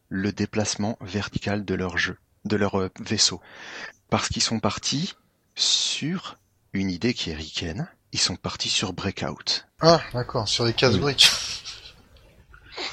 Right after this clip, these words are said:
Speaker 2: Ils sont cons, c'est Rick, pardon. <laughs>
Speaker 1: Non, mais je veux dire, la
Speaker 2: Moi, je
Speaker 1: naiss-,
Speaker 2: suis sorti
Speaker 1: la,
Speaker 2: de
Speaker 1: la
Speaker 2: ça.
Speaker 1: naissance du jeu vidéo, c'est ces deux-là. La naissance du jeu vidéo, c'est Pong et Breakout.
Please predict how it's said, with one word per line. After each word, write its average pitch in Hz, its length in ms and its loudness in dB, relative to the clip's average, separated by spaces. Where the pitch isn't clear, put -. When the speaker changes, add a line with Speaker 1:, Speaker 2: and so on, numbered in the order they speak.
Speaker 2:
Ils - 20 -6
sont 156 60 2
cons, 202 180 0
c'est - 160 4
Rick, 147 220 4
pardon. 120 280 8
<laughs> 185 520 6
Speaker 1:
Non, 127 140 8
mais 113 180 8
je 147 80 6
veux 120 60 4
dire, 117 180 4
la 110 400 4
Speaker 2:
Moi, 151 140 8
je - 80 8
Speaker 1:
naiss-, - 40 8
Speaker 2:
suis 123 100 2
sorti - 280 4
Speaker 1:
la, - 80 8
Speaker 2:
de 123 120 2
Speaker 1:
la 110 100 8
Speaker 2:
ça. 127 60 6
Speaker 1:
naissance 175 440 6
du 139 100 -2
jeu 127 160 2
vidéo, 110 340 2
c'est - 180 6
ces - 160 4
deux-là. 98 260 4
La 90 100 2
naissance 135 340 4
du 117 120 -2
jeu 113 120 2
vidéo, 104 300 2
c'est 92 200 2
Pong 170 420 2
et 104 80 2
Breakout. 101 600 -2